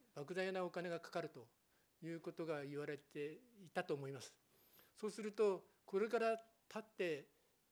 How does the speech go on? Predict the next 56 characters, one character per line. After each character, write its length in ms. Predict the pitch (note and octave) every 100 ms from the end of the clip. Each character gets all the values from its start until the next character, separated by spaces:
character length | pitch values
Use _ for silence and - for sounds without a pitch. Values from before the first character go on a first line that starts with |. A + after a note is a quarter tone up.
| -
運 240 | E3+ F#3 G3
営 140 | G3
し 80 | F#3+
て 160 | G3+ G3
い 80 |
く 200 | G3 E3+
小 140 | D#3 D3+
麦 200 | E3+ F3+
収 180 | - E3+
縮 200 | - F3 -
化 160 | E3+
貯 220 | E3 D#3
蔵 160 | D3+ D#3+
施 80 | -
設 280 | G3 F#3 E3
に 80 |
つ 100 | D3
い 60 | E3
て 100 | D#3+
も、 240 | C#3 B2 - _ _ _ -
長 200 | G3+ F#3+
期 100 | -
的 200 | F#3+ F#3
な 100 | F3
補 180 | E3
修 220 | D3 F#3 F3
だ 100 | F3+
と 120 | D#3
か、 240 | D3 C3+ - _ _
最 220 | - G#3+
後 120 | G#3+ F#3+
に 100 | E3
は 60 | - -
取 160 | D3+
り 40 | F3
壊 180 | F#3 G#3
す 140 | F#3
だ 80 | E3+
と 100 | -
か 100 | D3
っ 20 |
て 140 | -
い 20 | C#3+
う 20 |
こ 60 |
と 100 | C#3+
も 80 | C3+
考 120 | C3 D#3 E3+
え 60 |
た 100 | E3
と 60 | C3
き 100 | C3+
に、 180 | B2+ A#2+ _ _ _ _ -
取 200 | D#3+ G3
り 40 |
わ-、 120 | A3+